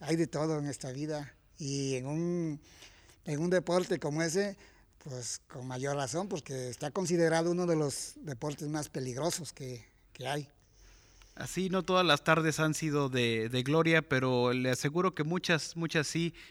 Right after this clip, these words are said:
Speaker 2: y que hay mucha gente en la audiencia que así recuerda cada una de sus montas, cada una de sus presentaciones.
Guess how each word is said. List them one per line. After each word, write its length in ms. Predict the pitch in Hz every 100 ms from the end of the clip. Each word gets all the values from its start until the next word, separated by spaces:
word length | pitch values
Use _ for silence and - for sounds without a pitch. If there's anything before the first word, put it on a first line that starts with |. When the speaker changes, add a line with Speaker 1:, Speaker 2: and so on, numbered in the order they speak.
| -
Speaker 2:
y 120 | 127
que 180 | 123 147
hay 140 | 156
mucha 280 | 170 175 175
gente 680 | 151 156 156 156 139 120 113
en 120 | 120
la 100 | 120
audiencia 560 | 120 123 143 151 156 143
que 440 | - 120 117 117 - - -
así 240 | 147 143 220
recuerda 420 | 214 - 196 196
cada 240 | - 180
una 280 | 175 180 170
de 260 | 139 135 127
sus 200 | 139 123
montas, 380 | 139 156 151 135
cada 220 | 147 139
una 260 | 143 143 131
de 140 | 120
sus 220 | 113 127
presentaciones. 880 | - 131 123 131 127 170 185 160 -